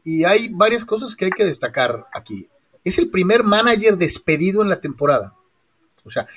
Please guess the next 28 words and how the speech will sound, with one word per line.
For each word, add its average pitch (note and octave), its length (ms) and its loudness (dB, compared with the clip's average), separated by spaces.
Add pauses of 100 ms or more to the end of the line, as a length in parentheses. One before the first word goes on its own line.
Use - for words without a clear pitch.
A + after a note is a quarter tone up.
(340)
eh, D3 240 0
empezando F3 720 2
la A#3 140 2
campaña G#3+ 400 0
de, G#3 100 0
de E3 220 -4
Liga G3+ 180 0
Mexicana, F3+ 520 -2
él F3+ 140 -2
está F3+ 220 -2
con G3 160 -6
Sultanes E3+ 380 -4
de F3 80 -8
Monterrey D3+ 460 -10
y A3 60 -6
le G#3+ 100 6
dan G#3+ 180 2
aire D#4 220 2
porque - 260 -8
los D3 100 0
resultados F3+ 500 2 (320)
en D#3 140 -4
las C3 240 -2
tres G#3+ 260 4
primeras E3 500 -2
semanas D3 300 -4
de E3 100 -8
competencia C#3+ 640 -8